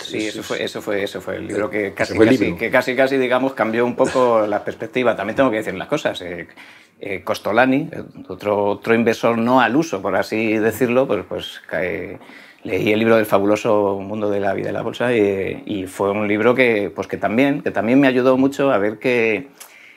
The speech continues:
Speaker 1: que la bolsa como tal, a la cual nos referimos siempre como renta variable, claro, no está, digamos, concebida como algo,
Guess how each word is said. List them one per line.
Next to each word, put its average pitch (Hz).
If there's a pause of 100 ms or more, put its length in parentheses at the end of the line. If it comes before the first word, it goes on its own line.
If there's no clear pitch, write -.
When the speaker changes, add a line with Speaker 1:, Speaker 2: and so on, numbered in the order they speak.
(640)
Speaker 1:
que 113
la 107
bolsa 151
como 143
tal, 147
a -
la 92
cual 123
nos 131
referimos 123
siempre 117
como 101
renta 110
variable, 117
claro, 113
no 117
está, 139
digamos, 143
concebida 127
como 117
algo, 120